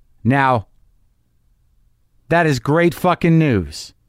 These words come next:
He said, "I can try to exercise and diet away the cholesterol. I'm borderline. I don't need medicine yet."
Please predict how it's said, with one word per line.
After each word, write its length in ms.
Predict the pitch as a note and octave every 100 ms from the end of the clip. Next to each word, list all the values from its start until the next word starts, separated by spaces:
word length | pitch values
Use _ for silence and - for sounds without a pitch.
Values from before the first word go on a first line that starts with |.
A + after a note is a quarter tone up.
| _ _ _ _ _ _ _
He 120 | A#2
said, 220 | - C#3+
"I 80 | C3
can 120 | B2+
try 220 | B2 C3+
to 100 | B2+
exercise 680 | C3+ D#3 - D3 E3 D#3 D3+
and 140 | B2+ G#2+
diet 300 | C3 C#3 C3+
away 320 | B2+ C3+ C#3
the 300 | A#2+ A2 A2 G2 -
cholesterol. 680 | - B2+ E3+ - F#3+ F#3 E3+
I'm 120 | A2
borderline. 680 | G2+ D#3+ E3+ E3+ E3+ F#3 F3 - _ _ _ _ _ _ _ _ _ _ _ _ _ _ _ _ _
I 60 | A#2
don't 120 | D3
need 140 | D3+
medicine 400 | D#3+ D#3+ D3 D#3+
yet." 480 | D#3 C#3+ E2+ -